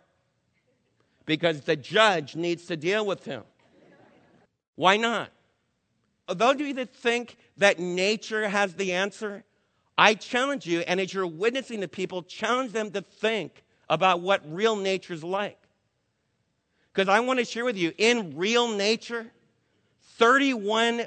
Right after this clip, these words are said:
victims that are weak, that are defenseless, get totally torn apart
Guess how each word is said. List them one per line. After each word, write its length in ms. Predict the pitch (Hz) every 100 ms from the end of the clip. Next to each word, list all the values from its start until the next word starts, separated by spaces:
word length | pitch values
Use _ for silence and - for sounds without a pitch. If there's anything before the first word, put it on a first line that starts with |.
| 147
victims 760 | 123 202 208 240 226 226 220
that 180 | - 185
are 80 | 175
weak, 640 | 151 135 190 226 - _
that 100 | 175
are 80 | 180
defenseless, 680 | 165 160 - 202 - 220 - 131
get 340 | 185 196 -
totally 680 | - - 220 262 277 262 254
torn 400 | - 156 226 240
apart 480 | 220 190 190 151 143